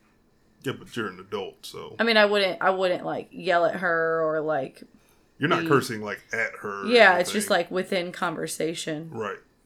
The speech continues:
Speaker 2: So, it's, it's funny how it is now, but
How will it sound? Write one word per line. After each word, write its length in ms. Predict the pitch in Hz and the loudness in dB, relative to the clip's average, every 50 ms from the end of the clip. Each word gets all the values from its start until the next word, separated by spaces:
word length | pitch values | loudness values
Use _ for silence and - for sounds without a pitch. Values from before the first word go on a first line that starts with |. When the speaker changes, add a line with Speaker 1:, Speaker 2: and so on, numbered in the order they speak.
| _ _ _ _ _ _ _ _ _ _ _ _ _ _ _ _ - _ _ | _ _ _ _ _ _ _ _ _ _ _ _ _ _ _ _ -20 _ _
Speaker 2:
So, 640 | - - - - 185 175 165 160 160 165 165 175 160 - _ _ - - _ _ _ _ _ _ | -18 -12 -4 -2 0 0 2 0 0 -2 -4 -8 -10 -16 _ _ -20 -20 _ _ _ _ _ _
it's, 420 | - 180 175 - - - - - - - | -6 -6 -6 -6 -12 -16 -18 -20 -14 -10
it's 340 | - 180 - - - - - | -8 -8 -8 -8 -12 -12 -14
funny 340 | - - 202 196 190 185 190 | -4 -2 -2 -2 -2 -4 -2
how 200 | 202 185 170 170 | 0 0 2 2
it 100 | 165 170 | 2 0
is 180 | 170 160 160 | -2 -4 -6
now, 420 | 170 170 170 170 160 156 151 156 151 | -6 -4 -2 -2 -2 -2 -4 -6 -6
but 340 | - 170 165 165 - - - | -2 0 0 0 0 -2 -8